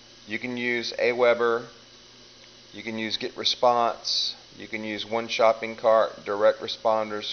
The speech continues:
Free Autobot. So there are several for you to choose from.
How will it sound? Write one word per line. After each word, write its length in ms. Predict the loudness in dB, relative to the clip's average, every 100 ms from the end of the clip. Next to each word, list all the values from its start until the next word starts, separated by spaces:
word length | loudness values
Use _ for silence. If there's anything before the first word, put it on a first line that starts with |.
| -8
Free 160 | -4 2
Autobot. 640 | 4 4 2 2 4 2 -4 -20 -20 -20 -20 -20 -14
So 120 | -6
there 140 | 0 0
are 60 |
several 360 | 2 6 4 4
for 140 | -6
you 80 | -6
to 80 | -6
choose 320 | -4 -4 -4
from. 360 | -4 -2 -2 -4